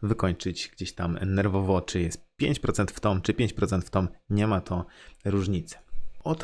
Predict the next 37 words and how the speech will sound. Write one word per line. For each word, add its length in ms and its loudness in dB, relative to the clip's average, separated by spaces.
ostatniego 500 0
A 80 2
T 100 -2
H 180 2
minęło 400 4
około 320 2
czterysta 560 0
trzydzieści 600 -4
trzy 260 -4
dni, 440 -2
a 200 4
do 160 4
halvingu 640 2
na 160 4
dzień 180 2
dzisiejszy, 420 0
jak 100 -4
sprawdzałem, 560 0
jest 220 0
jeszcze 240 -2
czterysta 420 -2
pięćdziesiąt 680 2
dni. 160 0
Oczywiście 400 -2
ta 140 -4
data 300 0
może 220 2
się 280 0
zmienić. 500 2
Generalnie 500 2
na 120 4
ten 180 0
moment 440 2
wypada 360 2
nam 180 0
gdzieś 240 -2
okolice 600 0